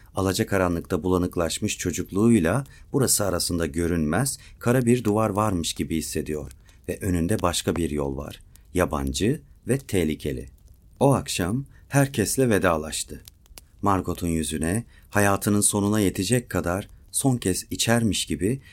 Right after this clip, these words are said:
bir kez daha baktı. Hevesli bir şekilde elini sıkan Elizabeth'in eline dokundu. Kitty'ye,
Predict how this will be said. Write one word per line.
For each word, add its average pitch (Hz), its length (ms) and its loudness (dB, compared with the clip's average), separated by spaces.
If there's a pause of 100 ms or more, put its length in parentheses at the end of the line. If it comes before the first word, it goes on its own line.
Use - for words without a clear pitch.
(140)
bir 117 180 4
kez 78 240 -2
daha 80 220 -4
baktı. 73 380 -12 (440)
Hevesli 92 420 0
bir 90 100 2
şekilde 80 440 -2
elini 92 360 0
sıkan 78 480 -2
Elizabeth'in 95 680 0 (160)
eline 90 340 2
dokundu. 76 500 -6 (580)
Kitty'ye, 82 600 -2